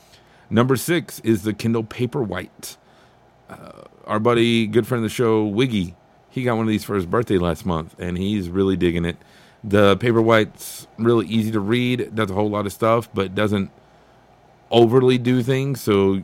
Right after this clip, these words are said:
you're not gonna get distracted and be not reading, you know, when you're on it. Uh, and it, I, I agree with that one. Number seven is a Staub cast iron five and a half quart round cocotte,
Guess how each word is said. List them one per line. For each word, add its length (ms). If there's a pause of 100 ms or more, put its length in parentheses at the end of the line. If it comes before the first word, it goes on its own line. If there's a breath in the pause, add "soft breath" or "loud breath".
you're 120
not 140
gonna 160
get 160
distracted 580
and 160
be 320 (920 soft breath)
not 380 (100)
reading, 400 (140)
you 160
know, 160
when 140
you're 160
on 140
it. 120 (180)
Uh, 40 (120)
and 120
it, 120 (160)
I, 340
I 140
agree 260
with 100
that 160
one. 160 (760 soft breath)
Number 240
seven 420
is 160
a 80
Staub 480
cast 320
iron 540 (140)
five 640
and 80
a 40
half 240
quart 300
round 460
cocotte, 540